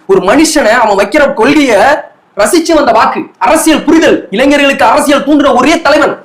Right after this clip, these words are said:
ஸ்கூல்ல அரசியல் பேசிட்டு இருக்கான் இன்னைக்கு. பத்து வயசு பையன் அரசியல் பார்த்துக்கிட்டு இருக்கான், வச்சு அரசியல் பார்த்துட்டு இருக்கான். பதினஞ்சு வயசு பையன் அரசியல் பார்த்துட்டு இருக்கான். அந்த புரிதலை ஏற்படுத்திய ஒரே தலைவன் யாருன்னு பார்த்துட்டு அங்க சீமான் தான் நிக்கிறார். உங்களுக்கு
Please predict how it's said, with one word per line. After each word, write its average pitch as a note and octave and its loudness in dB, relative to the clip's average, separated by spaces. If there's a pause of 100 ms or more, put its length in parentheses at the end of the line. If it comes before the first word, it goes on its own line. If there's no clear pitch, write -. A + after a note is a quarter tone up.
(140)
ஸ்கூல்ல F4+ 2 (140)
அரசியல் E4+ 2
பேசிட்டு C#4+ 0
இருக்கான் B3+ 0
இன்னைக்கு. G#3 -4 (320)
பத்து G#3 -4
வயசு C#4 -4
பையன் C#4 0
அரசியல் C#4 -4
பார்த்துக்கிட்டு A#3+ -2
இருக்கான், F3+ -8 (460)
வச்சு A#3+ 0
அரசியல் D#4+ 0
பார்த்துட்டு A#3 -2
இருக்கான். F3+ -4
பதினஞ்சு C4 0
வயசு B3 -6
பையன் C#4+ 0
அரசியல் D#4+ 0
பார்த்துட்டு A#3+ -2
இருக்கான். F#3 -6 (140)
அந்த C#4+ 0 (140)
புரிதலை F4+ 2 (120)
ஏற்படுத்திய D4+ 0
ஒரே D4 0
தலைவன் D4 0
யாருன்னு A#3+ 0
பார்த்துட்டு A#3 -2
அங்க F#3 -2
சீமான் B3 -4
தான் F#3 -2
நிக்கிறார். D#3 -6 (120)
உங்களுக்கு C4 0